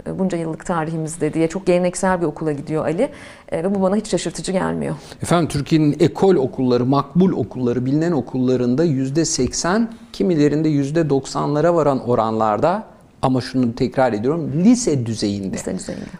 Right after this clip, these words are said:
Speaker 2: On beş, on altı, on yedi yaşındaki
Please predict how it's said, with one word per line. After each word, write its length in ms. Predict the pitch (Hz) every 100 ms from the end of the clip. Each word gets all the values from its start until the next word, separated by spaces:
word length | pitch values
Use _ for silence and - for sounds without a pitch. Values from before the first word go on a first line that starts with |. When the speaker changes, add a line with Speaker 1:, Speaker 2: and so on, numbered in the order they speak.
| -
Speaker 2:
On 320 | 165 220 277 220
beş, 260 | 220 -
on 140 | - 220
altı, 380 | 220 180 147 -
on 240 | 170 202
yedi 300 | 226 185 135
yaşındaki 800 | 127 123 - 120 110 107 117 98